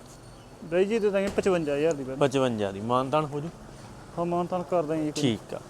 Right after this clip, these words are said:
Speaker 2: ਪਚਵੰਜਾ ਹਜ਼ਾਰ ਰੁਪਇਆ ਮੁੱਲ ਆ ਬਈ, ਮਾਨਤਾਨ ਜਿਹੜਾ ਮੌਕੇ ਤੇ ਜ਼ਰੂਰ ਹੋ ਜੂ। ਕੱਲੀ ਕੱਚੀ, ਕੱਚੀ ਆਰਡਰ ਬਹੁਤ ਸੋਹਣਾ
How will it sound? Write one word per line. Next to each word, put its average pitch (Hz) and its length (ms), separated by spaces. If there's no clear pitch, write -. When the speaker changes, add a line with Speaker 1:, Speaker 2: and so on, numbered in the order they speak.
Speaker 2:
ਪਚਵੰਜਾ 139 680
ਹਜ਼ਾਰ 127 240
ਰੁਪਇਆ 127 340
ਮੁੱਲ 117 320
ਆ 117 60
ਬਈ, 127 140
ਮਾਨਤਾਨ 117 600
ਜਿਹੜਾ 120 200
ਮੌਕੇ 110 520
ਤੇ 147 100
ਜ਼ਰੂਰ 147 460
ਹੋ 87 100
ਜੂ। - 120
ਕੱਲੀ 160 260
ਕੱਚੀ, 143 380
ਕੱਚੀ 127 420
ਆਰਡਰ 131 320
ਬਹੁਤ 135 300
ਸੋਹਣਾ 139 340